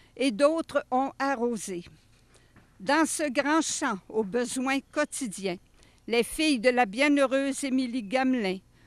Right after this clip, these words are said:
ont été secondées, aidées, encouragées dans leur service par les paroissiens,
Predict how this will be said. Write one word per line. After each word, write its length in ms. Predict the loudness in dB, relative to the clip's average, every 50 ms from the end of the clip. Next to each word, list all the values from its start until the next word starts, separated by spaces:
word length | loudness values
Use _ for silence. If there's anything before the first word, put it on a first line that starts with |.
| _ _ -6
ont 120 | -4 -4
été 400 | -2 -2 -4 -4 -4 -2 -4 -4
secondées, 880 | -4 -4 -6 -4 -4 -4 -2 0 2 2 2 0 -2 -2 -2 -2 -2 -4 -10 _ _ _ _ _ _ _ -20 -20 -20 -20 -20 _ -2
aidées, 540 | 0 0 0 0 -4 -4 -4 -4 -4 -4 -8 -14 -20 -20 -20 -20 -20 -20 -20 -20 -6 -2
encouragées 800 | 2 2 2 2 0 -2 -2 2 2 2 2 2 -2 -4 -4 -4
dans 340 | -4 -2 -2 0 0 2 0
leur 200 | 0 -2 -2 -4
service 760 | -6 -6 -6 -6 -6 -8 -10 -10 -10 -10 -10 -10 -14 -18 -18 -20 -18 -20 -20 -20 -12 -4
par 240 | 0 0 0 2 2
les 160 | 2 0 0
paroissiens, 920 | -2 -2 -2 -2 0 0 0 0 2 0 0 0 -8 -10 -8 -8 -8 -8